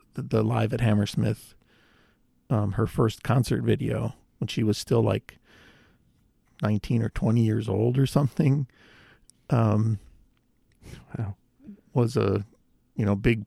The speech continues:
Speaker 1: piece of performance art. It was like a one-woman show with music throughout the whole thing. Um, and I think when the music and the performance art is done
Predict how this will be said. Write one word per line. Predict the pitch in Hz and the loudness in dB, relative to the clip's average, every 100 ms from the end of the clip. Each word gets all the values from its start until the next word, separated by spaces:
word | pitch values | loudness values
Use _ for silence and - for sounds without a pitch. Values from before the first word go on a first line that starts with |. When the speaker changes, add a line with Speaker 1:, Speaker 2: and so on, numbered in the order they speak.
| _ | _
Speaker 1:
piece | - 107 - | 0 0 -2
of | - | -4
performance | - - 123 117 104 - | -4 0 2 2 0 -2
art. | - - - | -4 -4 -6
It | |
was | 123 117 | -4 -2
like | 107 | -2
a | 110 | 0
one-woman | 104 113 117 107 101 95 | 2 4 4 4 2 0
show | - 113 107 98 95 107 _ _ _ - _ _ _ _ _ _ _ _ - | 2 4 4 4 0 -4 _ _ _ -20 _ _ _ _ _ _ _ _ -20
with | 302 139 98 | -2 0 2
music | 120 123 101 - - | 4 4 2 -6 -2
throughout | 107 92 95 | 0 0 0
the | 98 | -6
whole | 98 | -6
thing. | 107 - - 120 123 _ _ _ _ _ _ 208 | -6 -6 -6 -8 -10 _ _ _ _ _ _ -8
Um, | 117 101 98 87 _ _ _ _ _ _ _ _ _ _ _ _ | -6 -6 -8 -10 _ _ _ _ _ _ _ _ _ _ _ _
and | - 107 | -6 -2
I | 107 | 0
think | 147 139 | 0 0
when | 120 110 | 2 2
the | 107 | 2
music | 101 107 104 101 - | 2 2 2 -2 -2
and | |
the | 98 | -2
performance | - 95 120 101 98 - | -2 -2 -2 -2 -2 -4
art | 113 - _ _ _ _ _ _ | -6 -6 _ _ _ _ _ _
is | 120 98 | -2 -2
done | 104 110 107 104 | 2 2 4 0